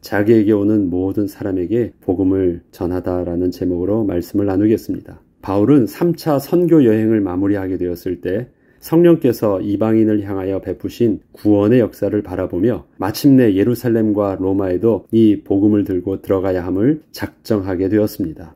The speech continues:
그것이 십구 장 이십일 절에 이렇게 기록되어 있었죠. 이 일이 있은 후에 바울이 마게도냐와 아가야를 거쳐 예루살렘에 가기로 작정하여 이르되, "내가 거기 갔다가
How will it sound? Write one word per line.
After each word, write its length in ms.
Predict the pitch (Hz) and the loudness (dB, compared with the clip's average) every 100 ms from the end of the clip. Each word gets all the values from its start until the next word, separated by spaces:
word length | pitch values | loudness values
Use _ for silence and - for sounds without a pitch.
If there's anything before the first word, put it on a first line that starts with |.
| _ | _
그것이 500 | 113 123 139 147 104 - | 2 2 4 2 2 -6
십구 280 | - - 165 | -14 -10 -2
장 160 | 170 151 | 2 4
이십일 420 | 107 - 123 107 | 2 0 -2 -2
절에 360 | - 104 98 92 | -2 -4 -2 -2
이렇게 340 | 98 104 107 | -2 -2 -2
기록되어 380 | 101 98 - 92 | -2 -2 -2 -4
있었죠. 580 | 85 90 85 98 87 - _ - | -4 -8 -8 -8 -8 -10 _ 0
이 240 | 135 147 | 4 6
일이 200 | 113 123 | 4 2
있은 280 | 104 - 110 | 2 -2 -4
후에 400 | 95 107 90 80 - | -2 -2 -2 -8 -12
바울이 380 | 98 101 104 104 | -6 0 2 2
마게도냐와 840 | 95 98 101 98 95 92 95 92 | 2 2 0 0 -2 -2 -4 -4
아가야를 380 | 92 92 90 90 | -4 -4 -4 -4
거쳐 480 | 87 - 101 117 - - | -6 -6 -4 -4 -6 2
예루살렘에 680 | 98 110 123 123 117 117 113 | 4 4 2 0 2 2 0
가기로 500 | 101 92 104 98 85 | -2 0 0 0 -4
작정하여 840 | - 98 - - 107 98 87 92 | -12 -16 -12 -4 -4 -4 -6 -4
이르되, 460 | 90 87 82 95 139 - | -4 -2 -4 -4 -4 -4
"내가 400 | 139 104 113 98 | 0 2 0 -2
거기 300 | - 101 101 | -2 -2 -2
갔다가 580 | 98 - 95 104 113 | -6 -8 -6 -4 -4